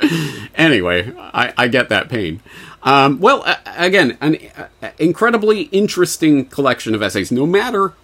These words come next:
where you come on the statist, anarchist spectrum, or what, what flavor of whatever political ideology you subscribe to, there is stuff in here that's worth reading, including the stuff that I disagree with. Yes, there is stuff in here that I disagree with. I think this person's wrong. They're making the wrong argument.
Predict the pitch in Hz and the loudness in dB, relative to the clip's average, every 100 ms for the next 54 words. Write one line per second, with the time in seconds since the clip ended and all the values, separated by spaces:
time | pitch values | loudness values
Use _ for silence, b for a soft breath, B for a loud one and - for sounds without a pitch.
0 | - 123 170 247 233 190 180 151 113 107 | -8 0 2 2 0 -2 -2 0 0 -2
1 | 107 156 160 147 147 143 139 127 - 143 | -4 -2 0 0 0 -2 0 -4 -4 -4
2 | 139 135 127 98 98 123 160 139 156 147 | -4 -2 -2 -2 -2 0 0 0 -2 -4
3 | - 151 151 139 139 127 107 123 139 147 | -8 -2 0 0 0 -2 -2 0 2 2
4 | 139 123 113 110 - 143 131 123 117 113 | 2 0 -4 -8 0 0 2 0 2 2
5 | 107 104 98 101 98 - 101 95 104 92 | 2 0 -4 -6 -8 -2 -2 -2 -4 -2
6 | 95 - 139 151 - 139 131 123 113 110 | -4 0 2 2 -2 -4 -4 -4 -4 -4
7 | 95 - 110 - 107 107 107 B B - | -6 -4 -4 -2 -2 -2 -4 B B 0
8 | 165 160 202 262 247 233 - 208 208 - | 2 2 2 2 2 0 0 -2 -4 -8
9 | B B B 175 185 196 185 175 170 202 | B B B 0 2 2 2 0 -2 0
10 | 113 87 247 349 - 262 320 302 - 285 | -2 -2 -4 -4 -2 -2 0 0 -2 -4
11 | 254 240 269 254 220 214 233 185 233 220 | 0 0 2 0 -2 -2 -2 -2 -4 -2
12 | 240 285 104 131 165 151 214 - 240 269 | -2 -2 -2 -2 -2 -2 -2 -4 -6 -4
13 | 240 226 320 240 123 156 185 196 196 208 | -2 0 0 0 0 0 0 -2 0 0
14 | 202 247 214 - | 0 -2 -4 -6